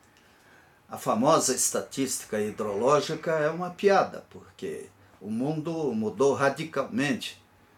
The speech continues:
nesses últimos anos, principalmente no Brasil, graças ao desmatamento, ao, ao uso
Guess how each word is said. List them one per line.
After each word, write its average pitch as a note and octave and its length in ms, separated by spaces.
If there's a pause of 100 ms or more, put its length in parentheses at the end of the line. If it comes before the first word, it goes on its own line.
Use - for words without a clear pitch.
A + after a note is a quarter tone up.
(120)
nesses G#2 440
últimos C3+ 500
anos, E3 300
principalmente D3+ 880
no C#3+ 160
Brasil, D#3+ 600 (400)
graças B2 460
ao A#2+ 100
desmatamento, A2 1200
ao, G2 680 (580)
ao G#2+ 100
uso A2+ 640